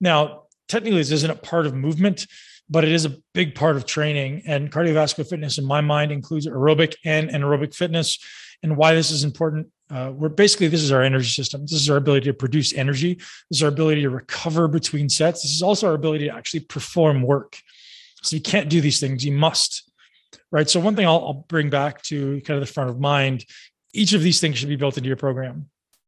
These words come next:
If you're not, you're failing, right? It doesn't have to be in huge amounts, but you should vary it based on how poor you're doing in each one. If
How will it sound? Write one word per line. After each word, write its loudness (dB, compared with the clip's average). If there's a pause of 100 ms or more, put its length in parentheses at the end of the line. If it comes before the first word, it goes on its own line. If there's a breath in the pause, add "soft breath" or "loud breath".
(460)
If -12
you're -4
not, 2
you're -8
failing, 0
right? -2
It -6
doesn't 2
have 4
to -2
be 0
in -2
huge -2
amounts, -2 (440 loud breath)
but -4
you -4
should -2
vary 4
it -2
based 0
on -4
how -2 (160)
poor 2
you're 0
doing 0
in -8
each -10
one. 2
If -14